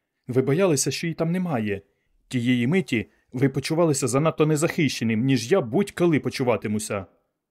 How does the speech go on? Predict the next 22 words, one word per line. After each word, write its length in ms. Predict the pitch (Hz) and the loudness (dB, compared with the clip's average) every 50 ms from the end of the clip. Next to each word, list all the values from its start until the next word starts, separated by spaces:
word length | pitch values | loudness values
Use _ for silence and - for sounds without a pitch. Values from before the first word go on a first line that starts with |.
| _ _ _ _ _ _ _ _ _ _ _ _ _ _ _ - | _ _ _ _ _ _ _ _ _ _ _ _ _ _ _ -2
«Якщо 320 | 131 120 123 120 - 135 131 | 0 0 0 2 2 2 2
вже 240 | 120 123 123 123 - | 2 2 2 0 0
зайшла 360 | 127 113 127 123 - - 127 | 0 -2 -2 -2 0 0 -2
про 160 | 117 - 123 117 | 0 0 0 -2
це 200 | - - 123 156 | 0 2 0 2
мова», 460 | 190 185 156 117 110 107 101 92 90 _ _ _ _ | 2 2 2 2 2 2 -2 -2 -4 _ _ _ _
сказав 360 | - - - 123 110 120 117 | -10 -4 -2 0 0 0 -2
Джейсон, 480 | 107 104 120 110 107 104 - 110 104 101 - _ _ _ _ _ | -2 -2 -2 -2 -2 -2 -4 -6 -6 -8 -10 _ _ _ _ _
«то 100 | - 135 | -2 -2
я 140 | 123 170 220 | 0 2 0
хотів 320 | 208 - 170 - 180 180 151 | 0 0 -2 -2 -2 -4 0
би 140 | 143 156 | 0 0
програти 500 | 143 - 139 123 123 139 156 147 - 135 | 0 2 0 0 2 0 -2 0 0 -2
ці 180 | 120 - - 131 | -4 0 -2 -2
дві 120 | 120 123 | 0 0
платівки 460 | 120 139 131 120 - 170 131 - 143 123 | 0 0 -2 -2 -2 -4 -4 -2 -2 0
на 100 | 123 123 | 2 2
вашому 360 | 123 123 113 - 135 127 123 | 2 2 0 0 0 -2 0
фонографі, 600 | - - 131 127 120 110 104 113 104 - - 113 | 0 0 0 2 2 0 0 -2 -4 -4 -6 -8
перш 280 | - - 127 135 117 | -2 -2 -2 -2 0
ніж 160 | 117 120 117 - | -2 -4 -4 -2
піду». 380 | - 131 117 110 104 98 95 | -4 -2 0 0 -2 -2 -4